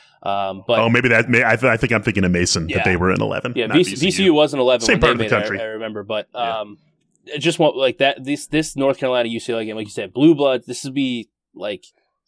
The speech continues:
Speaker 1: kind of close to what we're getting on Thursday for the, for the Friday slate. It should be a great game, but I, I do subjectively lean with you with U C L A. I think there, there's more paths to victory for the Bruins than, than the Tar Heels. <clears throat>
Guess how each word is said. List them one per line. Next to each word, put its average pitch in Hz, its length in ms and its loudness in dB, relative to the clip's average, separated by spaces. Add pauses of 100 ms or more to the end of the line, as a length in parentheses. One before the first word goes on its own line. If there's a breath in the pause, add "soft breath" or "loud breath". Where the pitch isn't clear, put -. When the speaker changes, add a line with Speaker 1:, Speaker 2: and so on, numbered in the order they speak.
Speaker 1:
kind 165 440 0
of 180 240 4
close 135 540 0
to 131 120 -6
what 117 180 0
we're 113 140 -8
getting 117 240 -4
on 104 140 -6
Thursday 123 600 -2
for 113 300 -6
the, 104 340 -8
for 110 120 -10
the 104 80 -8
Friday 110 340 -6
slate. 117 320 -6 (380 soft breath)
It - 60 -12
should 139 140 -2
be 117 80 0
a 104 40 -2
great 104 240 -6
game, 104 200 -6
but 101 140 -8
I, 101 200 -2
I 107 40 -6
do 117 340 -4 (440)
subjectively 123 600 -2
lean 107 240 -8
with 107 180 -8
you 101 160 -10
with 98 220 -12
U 107 100 -10
C - 160 -12
L 98 140 -8
A. 98 80 -6
I 98 40 -8
think 113 220 -12
there, 110 160 -6
there's 117 180 -8
more 151 160 0
paths 135 300 -4
to 120 100 -6
victory 104 380 -12
for - 140 -18
the 104 80 -14
Bruins 98 420 -16
than, 95 320 -16
than 101 160 -14
the 90 80 -16
Tar 87 220 -14
Heels. - 280 -20 (140)
<clears throat> - 280 -10